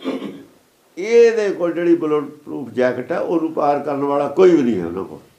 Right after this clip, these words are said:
ਚਲਾਈ ਜਾਣ, ਕੀ ਫਰਕ ਪੈਂਦਾ ਉਹਨੂੰ? ਇਹਨੇ ਜਾਂ ਚਲਾਉਣਾ, ਉਹਨਾਂ ਨੇ ਖੜਨਾ ਹੀ ਕਿਸੇ ਨੇ, ਲੱਭਣਾ ਹੀ ਕਿਸੇ ਨੇ।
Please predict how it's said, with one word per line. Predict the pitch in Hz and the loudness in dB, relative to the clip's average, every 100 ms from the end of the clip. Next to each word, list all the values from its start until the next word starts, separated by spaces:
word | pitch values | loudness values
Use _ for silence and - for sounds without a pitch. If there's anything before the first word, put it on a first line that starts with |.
| _ _ _ _ _ 175 | _ _ _ _ _ -2
ਚਲਾਈ | 196 214 | 0 0
ਜਾਣ, | 226 208 | -2 -4
ਕੀ | 196 175 | -6 -2
ਫਰਕ | 170 | -2
ਪੈਂਦਾ | 131 143 131 | -4 -8 -8
ਉਹਨੂੰ? | 131 - - _ _ _ _ _ _ _ _ _ _ _ _ _ _ | -8 -12 -20 _ _ _ _ _ _ _ _ _ _ _ _ _ _
ਇਹਨੇ | 214 254 254 | -4 0 2
ਜਾਂ | 247 233 | 4 2
ਚਲਾਉਣਾ, | 190 180 202 240 165 - - _ _ _ _ _ _ _ _ _ _ _ | 2 2 2 4 2 0 -10 _ _ _ _ _ _ _ _ _ _ _
ਉਹਨਾਂ | - 185 180 | -4 -2 -2
ਨੇ | 139 | -2
ਖੜਨਾ | 135 175 | -2 0
ਹੀ | 190 | 0
ਕਿਸੇ | 170 131 | 0 -2
ਨੇ, | 127 | -2
ਲੱਭਣਾ | 123 147 175 | -2 0 0
ਹੀ | 151 | -2
ਕਿਸੇ | 110 101 | -2 -6
ਨੇ। | 87 | -10